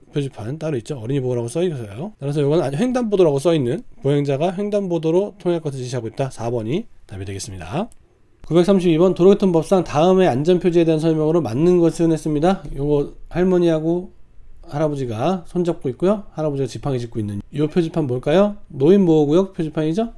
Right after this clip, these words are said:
노인을 보호하라 이런 뜻이죠. 노인보호구역에서 노인의 보호를 지시하는 것, 일 번이죠. 일 번이 답이고요. 나란히 걸어가라는 뜻이에요? 그런 건 아니죠.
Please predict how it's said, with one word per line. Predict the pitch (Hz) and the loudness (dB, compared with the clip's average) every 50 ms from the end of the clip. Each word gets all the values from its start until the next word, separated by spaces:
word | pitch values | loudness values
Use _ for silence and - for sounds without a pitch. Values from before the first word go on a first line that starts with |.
| - - - | -18 -16 -10
노인을 | 127 117 123 139 151 170 180 180 - | -2 0 2 2 4 4 4 4 4
보호하라 | - 135 139 147 147 147 143 160 175 160 | 4 2 4 4 2 2 2 2 2 2
이런 | 127 113 117 113 | 0 -2 -4 -6
뜻이죠. | 113 110 95 - - 92 92 120 165 202 202 - | -6 -8 -10 -10 -14 -12 -8 -6 -6 -6 -4 0
노인보호구역에서 | 131 151 180 202 208 196 165 165 165 160 147 147 143 135 131 123 120 120 120 160 185 196 196 202 202 202 - - - - - - - | 4 6 6 8 6 6 6 6 6 6 6 4 2 2 2 0 0 -2 0 2 4 6 6 6 4 0 -4 -12 -20 -20 -20 -20 -14
노인의 | - 123 120 135 147 156 160 165 160 - | -2 0 2 4 4 4 4 4 4 2
보호를 | - - 127 123 143 156 185 214 233 196 | 2 0 0 2 2 2 2 4 2 0
지시하는 | - 151 135 120 135 120 113 107 101 98 | 0 -4 -4 -4 -2 -2 -2 -4 -6 -8
것, | 95 92 113 | -10 -8 -6
일 | 135 143 | -6 -4
번이죠. | 135 123 104 98 95 107 110 107 113 | -4 -4 -6 -6 -8 -10 -10 -10 -10
일 | 113 110 | -8 -6
번이 | 113 107 101 | -6 -6 -6
답이고요. | 98 101 92 101 95 98 95 95 120 160 214 220 - - - - - - - - | -8 -10 -12 -12 -12 -12 -10 -4 -2 -2 -2 -4 -6 -16 -20 -20 -20 -20 -10 -2
나란히 | 113 131 165 180 185 185 | 4 6 6 8 8 6
걸어가라는 | - 147 147 151 160 151 147 147 151 147 135 | 6 6 6 6 6 6 8 6 6 4 4
뜻이에요? | 151 143 131 135 143 190 262 - | 0 0 2 4 4 2 2 0
그런 | - 123 127 123 | -4 -4 -4 -4
건 | 120 - 131 120 113 | -4 -4 -4 -6 -6
아니죠. | 95 92 104 101 95 104 92 104 147 208 | -6 -8 -10 -10 -10 -12 -8 -6 -6 -6